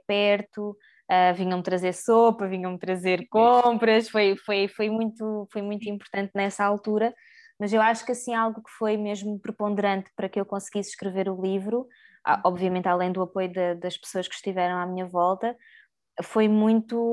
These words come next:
hum, eh, a prioridade que eu dei ao cuidar de mim nesse processo. Por isso é que foi importante sair das redes sociais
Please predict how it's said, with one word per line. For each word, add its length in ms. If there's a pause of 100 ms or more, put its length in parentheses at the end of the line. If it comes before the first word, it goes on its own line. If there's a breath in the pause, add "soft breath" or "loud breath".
(140)
hum, 340 (540)
eh, 800
a 80
prioridade 680
que 120
eu 120
dei 500 (320)
ao 160
cuidar 400
de 80
mim 180
nesse 300
processo. 400
Por 100
isso 140
é 60
que 80
foi 120
importante 400
sair 220
das 160
redes 260
sociais 560